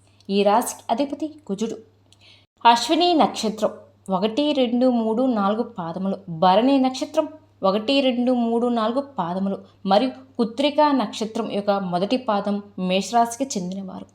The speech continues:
ఈ రాశికి గొర్రె యొక్క గుర్తుతో సూచించబడి ఉంటుంది. ఇక ఈ రాశి చక్రంలో ఏవైతే పన్నెండు రాశులు ఉంటాయో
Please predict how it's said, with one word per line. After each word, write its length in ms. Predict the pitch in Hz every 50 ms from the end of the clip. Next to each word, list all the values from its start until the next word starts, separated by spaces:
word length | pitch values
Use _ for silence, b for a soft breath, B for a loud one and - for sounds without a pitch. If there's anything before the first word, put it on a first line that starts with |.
| b b b b b b b b b 311
ఈ 120 | 320 330
రాశికి 520 | 320 311 285 302 302 - - 339 330 - 220
గొర్రె 280 | 175 - 214 214 262
యొక్క 220 | 277 - 240 233 240
గుర్తుతో 560 | 220 180 - 285 277 - 220 214 226 220 220
సూచించబడి 600 | 220 220 202 196 - 214 208 208 196 190 190 - -
ఉంటుంది. 400 | 196 190 190 190 190 190 - - - _ _ _ _ _ _
ఇక 520 | 269 294 277 285 269 226 208 214 220 220 220
ఈ 200 | 226 247 269 285
రాశి 440 | 277 240 214 220 247 277 262 - 233
చక్రంలో 380 | 208 214 - 202 208 220 226 - -
ఏవైతే 460 | 180 175 180 190 202 220 233 220 254
పన్నెండు 460 | 247 247 - 226 233 254 262 269 262 269
రాశులు 440 | - 233 226 262 277 320 - -
ఉంటాయో 600 | 214 196 185 196 220 220 220 214 208 208 202 202